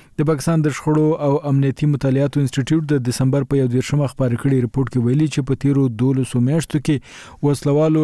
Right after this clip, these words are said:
شپږ سوه یو څلوېښت حملې او امنیتي ځواکونو له څلور سوه زیات عملیات کړي دي. د رپورټ تر مخه د تشدد په دغو پیښو کې ټول پنځلس سوه یولس کسان وژل شوي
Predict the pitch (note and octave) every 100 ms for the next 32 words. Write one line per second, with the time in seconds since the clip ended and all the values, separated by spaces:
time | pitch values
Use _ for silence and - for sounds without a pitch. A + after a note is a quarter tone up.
0 | C#3+ - D3 B2 D3 D3 C#3+ D#3 D3+ C#3
1 | C3 C#3 - A2 A#2+ C3+ D3 D#3 C#3 C3+
2 | B2 A#2+ A2+ C#3+ C3 B2+ - D3 D#3+ -
3 | - - - - C#3 D3 C#3 C#3+ C#3+ E3
4 | D#3 - C#3+ B2 B2 C#3 B2+ - A#2+ A#2+
5 | C3 B2 A#2 - - G#2+ G2+ A#2+ - -
6 | - - C#3 C3+ B2 C3 C3 C3 C3+ C#3+
7 | B2+ C3 A#2 B2+ C3 B2 B2 C3+ C3 B2
8 | A2 C#3 B2+ B2+ - C#3 - C#3+ C#3 B2
9 | C3 C3 B2 C3+ C3+ B2+ C3+ C3+ C3 B2
10 | B2+ D#3 C3+ - - B2+ B2+ B2 A2+ A2
11 | A2 - C3+